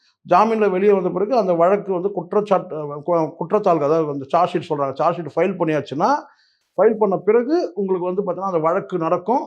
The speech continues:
அந்த வழக்குக்கு பிறகு தீர்ப்பு வழங்கப்படும். இது ஒரு நடைமுறை. சரிங்களா? அந்த வகையில வந்து சவுக்கு சங்கர் மேல போட்ட பல வழக்குகள்ல வந்து அவர் வந்து முறையா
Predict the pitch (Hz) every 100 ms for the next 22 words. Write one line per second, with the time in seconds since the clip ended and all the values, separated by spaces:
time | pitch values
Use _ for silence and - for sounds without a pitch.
0 | - 170 170 170 196 196 175 151 202 220
1 | - 202 202 156 147 131 - - _ -
2 | 175 247 214 156 143 160 170 117 - _
3 | _ 110 117 117 117 _ _ _ 139 180
4 | 185 190 233 254 208 190 214 247 214 185
5 | 156 139 165 202 214 - 170 160 156 147
6 | - 143 123 190 277 - - _ _ _
7 | _ 139 180 202 185 190 226 226 208 185
8 | 160 160 190 240 196 170 185 214 185 170
9 | 185